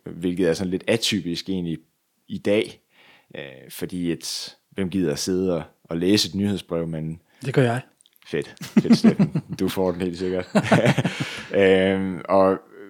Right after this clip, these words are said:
Speaker 1: og, men, men alligevel så føler vi bare, at, at det er et,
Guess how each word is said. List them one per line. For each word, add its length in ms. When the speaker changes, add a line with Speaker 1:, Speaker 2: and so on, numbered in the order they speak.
Speaker 1:
og, 120
men, 300
men 140
alligevel 360
så 120
føler 360
vi 120
bare, 360
at, 300
at 160
det 140
er 40
et, 140